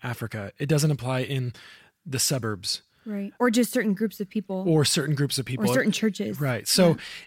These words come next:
Speaker 2: Yeah.
Speaker 1: if if we interpret or pull things from Scripture that isn't universally applied when taught, then it's gotta be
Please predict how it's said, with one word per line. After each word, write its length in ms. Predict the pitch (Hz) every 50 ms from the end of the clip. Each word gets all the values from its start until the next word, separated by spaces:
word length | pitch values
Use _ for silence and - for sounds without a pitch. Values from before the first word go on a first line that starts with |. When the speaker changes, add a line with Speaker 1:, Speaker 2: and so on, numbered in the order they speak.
| _ -
Speaker 2:
Yeah. 80 | 185 170
Speaker 1:
if 200 | 147 - - - _ _ _ 160 156 _ _ _ _ _ _ _ _ _ _ -
if 180 | 175 151 - -
we 120 | 160 156
interpret 540 | 147 147 - - 190 185 180 190 190 185 -
or 100 | 147 135
pull 220 | - - - 156 151
things 220 | - 170 151 135 -
from 120 | 143 127
Scripture 460 | - - - 151 131 - - 143 131
that 280 | 123 131 120 123 - _ _ _ _
isn't 300 | - 160 156 170 160 -
universally 640 | 151 151 147 143 127 135 135 127 - 143 131 131 120
applied 560 | 107 95 - - 117 113 107 98 95 101 - - - - - _ _ _ -
when 220 | - 135 127 117
taught, 420 | 117 - - 120 113 - - - - _ _ _ _ - - - - - - _ _ _ _ _ _ _
then 240 | - 160 151 147 151 - _
it's 220 | - - 151 - -
gotta 220 | 156 143 156 156
be 160 | 135 139 131